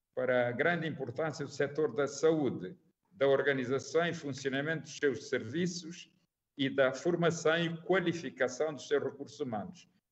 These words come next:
E, igualmente, veio mexer com as prioridades a curto prazo. O covid dezanove revelou ainda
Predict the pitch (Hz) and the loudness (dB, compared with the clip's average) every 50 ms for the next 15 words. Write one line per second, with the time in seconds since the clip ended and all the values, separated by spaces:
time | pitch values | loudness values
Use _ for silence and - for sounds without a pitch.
0 | _ - 139 135 135 127 - - 113 113 107 110 113 127 147 160 165 160 160 - | _ -2 0 2 2 2 2 2 4 4 4 4 2 2 0 0 0 -2 -6 -10
1 | - _ _ _ _ - - - 160 180 180 180 170 156 147 127 113 - - - | -14 _ _ _ _ -12 -2 2 4 4 6 4 4 2 -2 -2 -4 -4 -2 0
2 | 151 165 170 175 175 175 - - - _ _ _ _ _ 170 175 170 160 156 160 | 2 4 4 2 2 -2 -6 -12 -18 _ _ _ _ _ -4 -2 -2 -2 -2 -4
3 | - - - 185 175 170 - - 175 151 143 127 117 117 113 107 - - 113 117 | -4 0 0 0 0 0 -4 -4 0 0 2 2 2 2 0 -2 -2 -2 -2 -2
4 | 113 110 104 - - - - - - _ _ _ - 123 123 - - 110 - - | -2 -4 -6 -10 -16 -18 -20 -20 -20 _ _ _ -6 -6 -6 -6 -10 -10 -8 -10
5 | 113 - - 98 87 71 69 - - - _ _ _ _ _ _ _ _ _ _ | -10 -6 -4 -2 -2 -2 -4 -6 -12 -18 _ _ _ _ _ _ _ _ _ _
6 | _ _ _ _ _ _ _ _ _ - 160 143 160 180 180 180 160 147 139 110 | _ _ _ _ _ _ _ _ _ -10 -6 -2 0 2 2 2 0 -2 -2 -4
7 | 98 - - - 160 147 143 170 190 208 214 196 175 160 147 117 135 131 123 135 | -4 -2 2 4 4 6 6 4 6 6 4 4 4 2 2 2 2 0 0 0
8 | 139 139 143 143 147 160 175 196 202 196 190 190 185 190 - - - - | 4 6 6 6 6 6 4 2 2 0 0 0 -2 -2 -6 -14 -16 -20